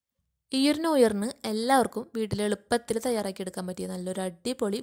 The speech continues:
വൈറ്റ് ഫോറസ്റ്റ് കേക്കാണിത്. അപ്പോൾ എല്ലാവരും ഇതൊന്ന് ട്രൈ ചെയ്ത് നോക്കണം ട്ടോ. പിന്നെ വീഡിയോ നിങ്ങൾക്ക് ഇഷ്ടപ്പെട്ടാൽ ലൈക്ക് ചെയ്യാനും കമൻറ്റ് ചെയ്യാനും ഫ്രണ്ട്സിനും ഫാമിലിക്കൊക്കെ ഒന്ന് ഷെയർ ചെയ്ത് കൊടുക്കാനായിട്ട് മറക്കരുത് ട്ടോ. പിന്നെ നമ്മുടെ ചാനൽ ആദ്യമായിട്ട് കാണുന്നവരും ഇതുവരെ സബ്സ്ക്രൈബ് ചെയ്യാത്ത ആരെങ്കിലും ഉണ്ടെങ്കിൽ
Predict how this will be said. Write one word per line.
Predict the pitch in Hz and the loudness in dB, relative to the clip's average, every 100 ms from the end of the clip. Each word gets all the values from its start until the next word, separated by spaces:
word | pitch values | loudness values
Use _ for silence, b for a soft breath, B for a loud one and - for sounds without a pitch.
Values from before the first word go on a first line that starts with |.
| 220 | -6
വൈറ്റ് | 190 - | -8 -8
ഫോറസ്റ്റ് | 185 175 - | -8 -6 -6
കേക്കാണിത്. | 185 - 175 170 254 B B B B | -6 -6 -6 -4 -4 B B B B
അപ്പോൾ | - 220 | 0 2
എല്ലാവരും | 214 208 220 | 4 2 2
ഇതൊന്ന് | 240 247 269 | 0 0 2
ട്രൈ | 302 214 | 2 4
ചെയ്ത് | 196 190 | 2 0
നോക്കണം | 190 180 180 175 | -4 -4 -6 -4
ട്ടോ. | 185 175 b b b - | -4 -6 b b b -8
പിന്നെ | 220 226 | -4 -2
വീഡിയോ | 240 233 240 | 0 0 -2
നിങ്ങൾക്ക് | 294 262 277 | -2 -4 -2
ഇഷ്ടപ്പെട്ടാൽ | 262 - 254 254 233 277 - | -4 -4 -2 -2 -2 -4 -4
ലൈക്ക് | 214 208 - | -4 -4 -4
ചെയ്യാനും | 226 214 - - | -2 -2 -6 -8
കമൻറ്റ് | 208 208 214 | -6 -4 -2
ചെയ്യാനും | 208 214 254 | -2 -4 -6
ഫ്രണ്ട്സിനും | 220 202 202 208 | -6 -4 -6 -4
ഫാമിലിക്കൊക്കെ | 220 208 208 208 208 | -4 -4 -4 -6 -4
ഒന്ന് | 202 - | -4 -2
ഷെയർ | 202 196 | -2 -2
ചെയ്ത് | 202 | -4
കൊടുക്കാനായിട്ട് | 202 202 196 196 202 | -4 -6 -6 -6 -4
മറക്കരുത് | 202 190 - 208 196 | -4 -4 -2 -2 -2
ട്ടോ. | 185 180 B B B B B - | -4 -6 B B B B B -8
പിന്നെ | 220 220 | -4 -2
നമ്മുടെ | 220 214 247 - - | 0 0 -2 -4 -2
ചാനൽ | 214 208 214 | 0 0 0
ആദ്യമായിട്ട് | 214 214 220 233 262 | 2 0 -2 -2 -2
കാണുന്നവരും | 277 269 220 196 202 269 b b - | -2 -2 -2 -2 -4 -6 b b -6
ഇതുവരെ | 196 220 247 - | 0 2 4 2
സബ്സ്ക്രൈബ് | 269 - 226 202 196 | 2 0 0 -2 0
ചെയ്യാത്ത | 208 196 208 - | -2 -2 -4 -2
ആരെങ്കിലും | 208 202 202 208 269 | -2 -2 -2 -2 -2
ഉണ്ടെങ്കിൽ | 269 214 190 | -2 -2 -2